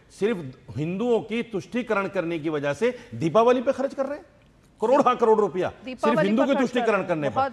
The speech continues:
Speaker 2: बहुत,
Speaker 1: आपको
Speaker 2: बहुत,
Speaker 1: दिक्कत होती है
Speaker 2: बहुत
Speaker 1: कि
Speaker 2: गलत
Speaker 1: कांग्रेस
Speaker 2: काम हो रहा है
Speaker 1: तुष्टीकरण
Speaker 2: ना?
Speaker 1: कर रही है, आपको दिक्कत होती है समाजवादी तुष्टीकरण कर रही है। आप
Speaker 2: ओके।
Speaker 1: क्या कर रहे हैं भाई? आप क्या कर रहे हैं मुझे बता दीजिए। ये
Speaker 2: मौलाना
Speaker 1: हिंदुओं का
Speaker 2: रशीदी।
Speaker 1: तुष्टीकरण नहीं है क्या?
Speaker 2: मौलाना
Speaker 1: कौन से
Speaker 2: रशीदी।
Speaker 1: संविधान में लिखा है कि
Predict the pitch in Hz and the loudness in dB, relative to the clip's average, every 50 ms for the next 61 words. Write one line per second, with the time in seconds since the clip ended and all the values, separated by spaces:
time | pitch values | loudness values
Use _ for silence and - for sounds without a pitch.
0 | 208 208 208 185 240 240 143 165 202 220 220 240 240 202 160 170 - - 208 196 | -6 -12 -6 0 2 4 6 6 6 4 4 4 4 4 4 2 0 0 0 0
1 | 139 175 165 123 - 170 185 208 339 - - 302 - 180 185 196 226 233 226 330 | 0 0 -4 -4 -2 0 2 4 4 4 4 6 6 6 6 6 6 4 6 6
2 | - - 311 320 330 320 - 220 220 - 277 214 202 214 214 214 208 214 202 - | 6 6 6 6 6 6 4 4 4 2 2 0 2 2 2 2 0 0 -2 -4
3 | - - - 139 170 190 - - 226 190 196 190 - 220 - 202 202 175 226 214 | -8 -2 2 4 4 4 4 4 2 2 2 0 0 0 0 0 0 -2 -2 -2
4 | - - - 175 190 208 214 214 208 226 - 226 214 - - 226 190 220 214 214 | -2 -2 -2 -2 0 2 2 0 0 0 -6 -6 -8 -8 -8 -6 -4 -2 -2 -2
5 | - 220 208 214 220 214 - 240 247 240 - - 233 233 220 214 220 214 220 208 | -2 -4 -2 -2 -4 -6 -6 -4 0 2 2 4 4 6 6 6 6 4 2 0
6 | 214 233 254 214 190 233 427 453 - - - - _ - _ - - 131 185 240 | 0 -2 -2 -2 -2 -4 -6 -6 -12 -18 -20 -20 _ -20 _ -4 2 4 4 4
7 | - - 294 269 262 - 262 262 285 277 262 240 269 247 247 247 262 262 262 294 | 4 4 2 0 2 2 0 0 0 0 0 0 -2 -2 0 0 0 0 0 -2
8 | 285 311 320 - - - - 233 277 285 - - 320 370 359 - - - 262 - | -4 -6 -6 -8 -10 -10 -6 -2 2 6 6 6 6 6 6 6 6 6 6 4
9 | 285 247 214 190 254 220 247 247 247 240 247 254 262 277 277 233 285 247 - - | 2 0 -2 -4 -2 0 0 0 0 0 -2 0 0 0 0 0 -2 -2 -4 -10
10 | - - 240 254 269 254 277 285 226 254 262 277 214 294 285 254 - 247 214 208 | -16 -10 -6 -2 0 2 4 6 6 6 6 4 2 2 0 2 2 0 0 2
11 | 208 185 208 202 208 202 196 190 185 175 165 - 180 175 160 151 151 151 165 214 | 2 4 6 4 4 4 2 -2 -2 -2 -2 0 2 2 4 4 4 2 2 2
12 | 240 247 247 - - - - - 214 | 2 0 -4 -8 -16 -16 -8 -4 -2